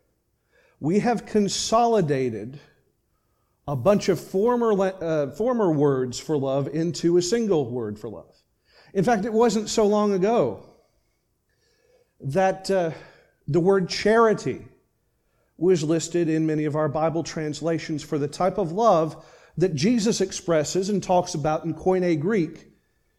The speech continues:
in the New Testament. Now, what do I mean by that? Not all love is love.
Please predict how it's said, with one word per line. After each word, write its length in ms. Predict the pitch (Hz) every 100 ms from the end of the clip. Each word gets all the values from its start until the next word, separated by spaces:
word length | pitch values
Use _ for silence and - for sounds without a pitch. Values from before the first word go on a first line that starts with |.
| _ -
in 140 | 175
the 80 | 180
New 160 | 180
Testament. 680 | 175 214 214 - 123 - - _ _ _ _ _ _ _ _ -
Now, 240 | 185 180
what 160 | 180 170
do 80 |
I 80 | 165
mean 240 | 170 170 151
by 180 | 139
that? 380 | 127 117 92 - _ _ _ -
Not 320 | 151 269 262 240
all 240 | 262 254
love 400 | 254 254 214 208
is 180 | 220 180
love. 640 | 262 240 160 - - -